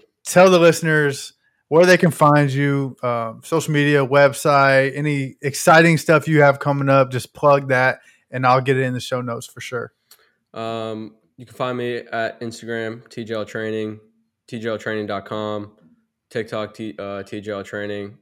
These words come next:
Speaker 2: Uh, my Twitter got hacked, like, a year ago, so you don't find me
Speaker 1: <laughs>
Speaker 2: there. <laughs> Um,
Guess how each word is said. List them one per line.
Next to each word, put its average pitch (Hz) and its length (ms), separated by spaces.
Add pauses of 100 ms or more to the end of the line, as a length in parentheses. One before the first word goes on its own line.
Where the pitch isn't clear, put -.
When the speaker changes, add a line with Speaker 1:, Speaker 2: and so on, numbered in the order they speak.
(140)
Speaker 2:
Uh, 95 360
my 92 200 (120)
Twitter 113 260
got 104 160
hacked, 107 260
like, 104 120
a 98 40
year 113 240
ago, 113 240
so 104 160
you 95 180 (540)
don't 107 160
find 107 280
me 107 80
Speaker 1:
<laughs> 104 40
Speaker 2:
there. 117 380 (220)
<laughs> - 0
Um, 107 520